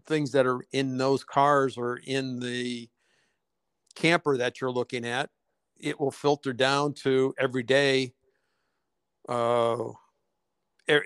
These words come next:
you know, the lower price cars. I mean, growing up in Detroit, always went to and had all kinds of friends, fin-, family, in-laws, and outlaws that worked at Ford or G M. We were, I,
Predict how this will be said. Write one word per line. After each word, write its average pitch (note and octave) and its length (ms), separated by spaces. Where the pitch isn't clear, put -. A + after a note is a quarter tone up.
you C#3+ 120
know, B2 140
the - 0
lower C3+ 340
price D3 300
cars. - 340
I B2+ 80
mean, B2 300
growing C#3 320
up D3 160
in C3+ 80
Detroit, D3+ 540
always D3 360
went C#3+ 320
to C3+ 400
and C3 80
had C3 220
all B2+ 180
kinds C3+ 320
of B2+ 80
friends, C3+ 400
fin-, C3+ 380
family, C3 640
in-laws, C3+ 400
and B2 80
outlaws C3 460
that B2 100
worked C3+ 280
at A#2 120
Ford C3+ 400
or A2+ 80
G B2 300
M. C3+ 300
We D#3 120
were, D3+ 220
I, E2 160